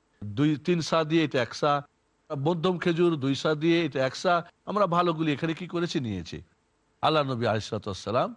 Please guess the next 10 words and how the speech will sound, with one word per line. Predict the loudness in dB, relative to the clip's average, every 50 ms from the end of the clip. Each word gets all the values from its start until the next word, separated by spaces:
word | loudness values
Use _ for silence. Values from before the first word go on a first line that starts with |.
| _ _ _ _ _ _ _ -6
তাকে | -6 -6 -6 -6
এইভাবে | -4 -4 -2 -2 -2 -2 -4 -4 -4 -6 -6 -8 -12 _ _ _ _ _ -6
নিষেধ | -4 -4 -2 -2 -2 -4 -4 -6
করে | -8 -8 -8 -6
দিলেন | -6 -6 -6 -6 -6 -8 -8 -8
এবং | -6 -6 -4 -6 -6 -2
তার | 0 0 2 2 0 -2 -6 -10 _ _ _ _ _ -14
যে | -6 -4 -2 -2 -2 -2 -4 -8 _ _ _ _ _ _
শরীয়তের | -16 -10 -6 -4 -2 0 0 -2 -2 -2 -2 -4 -4 -4
পন্থা | -4 -4 -4 -4 -4 -6 -6 -2 0 2 2 2